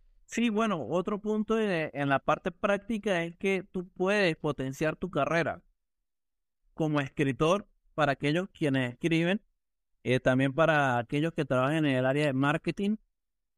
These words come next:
para aquellos que trabajan en el área de ventas, para, y para nosotros, los abogados, pues, o sea, chat G P T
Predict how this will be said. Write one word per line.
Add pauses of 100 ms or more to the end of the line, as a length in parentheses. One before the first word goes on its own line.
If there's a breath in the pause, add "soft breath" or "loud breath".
(140)
para
aquellos
que
trabajan
en
el
área
de
ventas, (920)
para,
y
para
nosotros, (220)
los
abogados, (100)
pues,
o
sea, (640)
chat
G
P
T